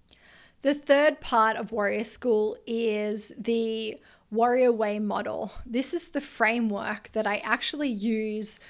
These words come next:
for our work together. So it has four parts to it. The first part is uh, vision and a warrior mindset. The second part is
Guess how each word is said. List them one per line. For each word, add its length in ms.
for 260
our 220
work 340
together. 600
So 200
it 80
has 280
four 300
parts 500
to 200
it. 360
The 100
first 440
part 440
is 760
uh, 220
vision 480
and 140
a 180
warrior 320
mindset. 680
The 100
second 420
part 400
is 260